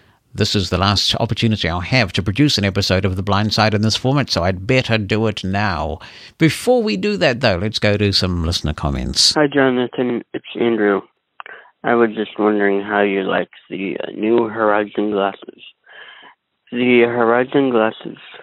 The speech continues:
Speaker 2: for me, the camera being situated in the center, it really helps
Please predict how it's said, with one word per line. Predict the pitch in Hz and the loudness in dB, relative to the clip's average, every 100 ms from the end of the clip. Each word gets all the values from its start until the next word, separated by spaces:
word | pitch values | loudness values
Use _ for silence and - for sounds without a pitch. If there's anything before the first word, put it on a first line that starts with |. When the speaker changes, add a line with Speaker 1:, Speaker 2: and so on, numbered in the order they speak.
| - | -6
Speaker 2:
for | |
me, | 107 113 110 113 113 - _ _ _ _ _ _ - _ - | -4 -2 -2 -6 -10 -16 _ _ _ _ _ _ -20 _ -12
the | 113 120 - | -2 -2 -2
camera | - 151 151 135 117 | 0 4 4 4 0
being | 127 120 113 113 110 | 0 0 2 0 -4
situated | - 107 - 104 110 104 101 - - | -4 -4 -4 0 2 2 0 0 -2
in | 107 107 | -2 -2
the | 104 - - | -6 -8 -2
center, | 120 110 107 - _ _ - - - - - 403 415 _ _ - _ _ _ _ _ - | 0 2 -2 -8 _ _ -20 -20 -20 -20 -20 -20 -20 _ _ -20 _ _ _ _ _ 2
it | 131 - _ - | 2 0 _ -4
really | 135 139 139 127 | 2 4 4 2
helps | 117 127 - | -2 -8 -8